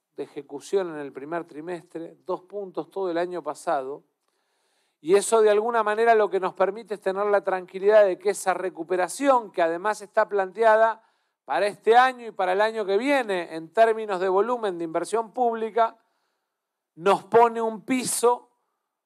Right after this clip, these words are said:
para decirle a nuestro compañero, al que está al lado de cada uno de ustedes, laburando en una obra, que cada obra que se termina tiene la suerte de que empiece una nueva obra. Hoy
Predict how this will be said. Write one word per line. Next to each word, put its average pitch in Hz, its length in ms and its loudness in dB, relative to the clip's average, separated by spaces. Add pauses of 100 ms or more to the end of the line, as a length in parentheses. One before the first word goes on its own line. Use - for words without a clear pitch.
(160)
para 185 240 4
decirle 240 380 0
a 214 60 2
nuestro 196 320 -2
compañero, 214 880 2 (800)
al 160 120 -8
que 151 80 -10
está 151 140 -4
al 196 120 6
lado 214 640 6 (720)
de 170 100 -8
cada 202 280 6
uno 208 200 -2
de 180 80 -4
ustedes, 226 800 0 (420)
laburando 196 520 2
en 208 60 -6
una 208 260 2
obra, 226 380 4
que - 140 -20
cada 220 280 0
obra 233 280 2
que 202 100 -6
se 202 160 -6
termina 254 680 -2 (400)
tiene 262 440 2
la 240 140 0
suerte 269 480 -2
de 226 120 -2
que 208 120 -4
empiece 214 440 -10
una 196 140 -4
nueva 202 280 2
obra. 170 340 4
Hoy 247 260 0